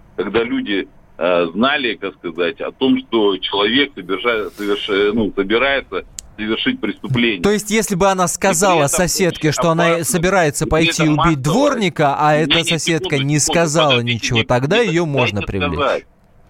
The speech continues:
Speaker 1: Вот сказать дайте. И при этом не просто убийство, а убийство массовое, совершенное общеопасным способом, либо по мотивам идеологической, политической,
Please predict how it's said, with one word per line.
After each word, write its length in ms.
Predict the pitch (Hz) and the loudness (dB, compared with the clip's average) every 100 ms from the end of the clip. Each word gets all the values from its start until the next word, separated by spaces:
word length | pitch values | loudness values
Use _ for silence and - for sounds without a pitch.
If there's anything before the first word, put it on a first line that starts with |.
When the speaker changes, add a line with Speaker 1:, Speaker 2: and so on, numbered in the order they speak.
| _ | _
Speaker 1:
Вот 140 | 107 - | -4 0
сказать 380 | - 147 110 | 0 0 0
дайте. 420 | 101 135 123 76 - _ - - - - | 0 0 -2 -8 -14 _ -20 -20 -20 -6
И 80 | 107 | -4
при 200 | 110 151 | 0 0
этом 280 | 160 143 143 | 0 0 2
не 220 | 147 147 143 - | 2 2 -2 -6
просто 540 | 160 202 - 135 104 - - - - | -2 -2 -2 -4 -4 -8 -20 -20 -8
убийство, 760 | 131 123 160 139 - 85 71 - - _ _ | -6 -2 -2 -2 -2 0 -2 -4 -20 _ _
а 280 | 95 107 107 | -2 0 0
убийство 840 | - 120 117 151 131 - 95 80 - - - - | 0 -2 0 -2 -2 0 0 0 -4 -18 -20 -6
массовое, 800 | 107 156 165 - 120 95 76 71 - - - - | -2 0 -2 -2 0 2 0 -4 -12 -20 -16 -2
совершенное 840 | 110 127 - 151 139 113 101 92 | 2 2 2 0 2 0 0 -2
общеопасным 840 | - 135 - 117 - 131 127 104 92 - | -2 -2 0 -2 0 -2 -2 -6 -14 -12
способом, 680 | - 156 - - - 85 - - - - - - - | -2 -2 0 -4 -2 -2 -4 -10 -20 -20 -20 -20 -10
либо 420 | 92 127 185 147 117 | -2 0 0 0 -2
по 160 | 113 | -4
мотивам 680 | 107 123 - 139 117 90 71 - _ _ - | -6 -6 -6 -4 0 0 -2 -10 _ _ -16
идеологической, 1120 | 92 101 120 117 117 127 156 139 - 117 110 - - - | -8 -2 0 0 -2 -4 -8 -10 -6 -4 -4 -6 -20 -4
политической, 960 | 107 110 110 135 151 139 127 - 110 | 0 0 0 -4 -6 -6 -6 -2 -2